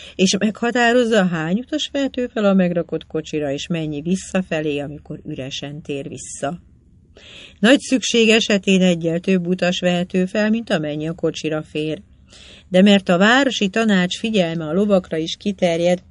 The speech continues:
egyúttal elrendel, hogy ilyenkor az utasok felváltva gyalogoljanak a kocsi mellett,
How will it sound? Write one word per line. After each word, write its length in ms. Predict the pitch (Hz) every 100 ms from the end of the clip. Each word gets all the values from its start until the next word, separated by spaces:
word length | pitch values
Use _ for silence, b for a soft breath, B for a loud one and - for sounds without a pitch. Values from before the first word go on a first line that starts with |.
| _
egyúttal 520 | - 262 214 190 202 196
elrendel, 560 | 233 277 247 233 208
hogy 160 | 190 185
ilyenkor 380 | 202 185 185 151
az 120 | 147
utasok 440 | 190 180 - 131
felváltva 720 | - 147 180 196 196 190 190
gyalogoljanak 720 | 180 180 180 180 180 175 180 180
a 80 | 175
kocsi 320 | 180 180 185
mellett, 520 | 175 170 170 196 -